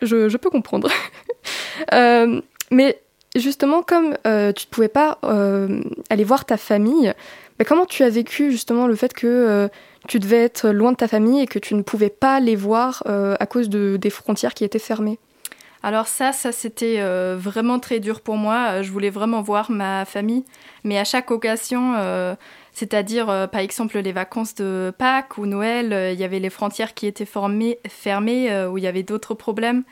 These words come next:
Speaker 2: qui ont fait que ça ne marchait pas. Mais voilà, j'avais quand même la chance, euh, d'avoir une famille qui était là pour moi, euh, même si c'était pas la mienne.
Speaker 1: Hmm. Et, euh,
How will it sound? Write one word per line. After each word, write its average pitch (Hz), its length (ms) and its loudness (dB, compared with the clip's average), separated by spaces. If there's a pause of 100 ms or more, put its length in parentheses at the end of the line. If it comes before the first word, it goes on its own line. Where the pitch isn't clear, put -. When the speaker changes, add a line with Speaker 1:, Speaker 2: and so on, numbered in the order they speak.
(320)
Speaker 2:
qui 214 120 -6
ont 196 60 -2
fait 240 220 -4
que 190 440 -2
ça 196 140 -6
ne 196 100 -2
marchait 196 280 -4
pas. 262 260 -4 (680)
Mais 208 120 -2
voilà, 202 320 0
j'avais 190 240 -4
quand 202 140 -6
même 196 160 0
la 190 100 -2
chance, 220 440 -4
euh, 190 200 -4
d'avoir 185 240 -4
une 202 120 -2
famille 226 420 -2
qui 220 140 -6
était 190 200 -4
là 202 140 -2
pour 208 160 -4
moi, 214 240 0
euh, 185 220 -2
même 196 180 -2
si 220 160 -6
c'était 196 260 -8
pas 196 160 0
la 202 100 0
mienne. 190 300 -4 (380)
Speaker 1:
Hmm. 226 320 0 (1040)
Et, 247 200 6
euh, 226 380 4